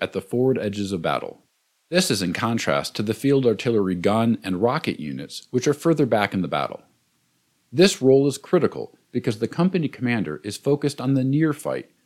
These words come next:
meaning what's within range of their weapon systems. The F S O is the one focused on what's called the deep fight, which is preferred, as well as supporting fires as needed within the near fight, which is not preferred.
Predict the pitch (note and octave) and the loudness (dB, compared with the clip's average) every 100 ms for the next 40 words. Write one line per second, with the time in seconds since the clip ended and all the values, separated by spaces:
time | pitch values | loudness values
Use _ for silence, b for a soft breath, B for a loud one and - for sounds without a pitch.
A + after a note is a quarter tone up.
0 | - C3 C3+ B2+ B2 - - C3 - D3 | 0 4 6 4 2 -4 -4 -4 -2 -2
1 | C3 A#2 G2+ A#2 C3+ D3 - F2 A#2+ C3 | 0 0 2 4 4 2 -2 -4 -2 2
2 | C3+ - F2+ - - C2 - - - _ | 2 2 -4 -6 -12 -16 -20 -20 -20 _
3 | _ _ _ - A#2+ A#2 F#2 - D3 C#3+ | _ _ _ 0 4 4 2 2 6 6
4 | A#2 G#2 A#2 B2 B2+ - D#3 D#3+ G#2 - | 6 2 0 2 2 4 2 4 -2 -2
5 | G2+ G2+ G2+ - - A#2 A#2 A#2+ - G#2+ | -2 -2 -2 -6 -2 2 2 -2 -8 -4
6 | B2+ A#2 D#3 - - C3 - _ _ _ | -2 0 -2 -4 -8 -8 -10 _ _ _
7 | - - - - - D#3 D2 D2 b b | -14 -14 -16 -6 4 4 4 0 b b
8 | b - A#2 A#2 D3 C#3+ B2 A#2+ - - | b -2 0 4 4 4 2 0 -2 -2
9 | D3 C#3+ B2 C3+ B2 E2 D#2+ - G#2 A2 | 0 2 0 2 2 2 -2 -6 -4 0
10 | A#2 C#3+ D#2 E2 - - C#3 D#3 D#3+ D#3+ | 2 2 0 -6 -10 -8 -4 0 2 4
11 | F3 F3 - C2 - _ _ _ _ - | 4 2 2 -4 -4 _ _ _ _ -8
12 | F#2+ E3 D#3 - - - | 0 2 2 -2 -10 -16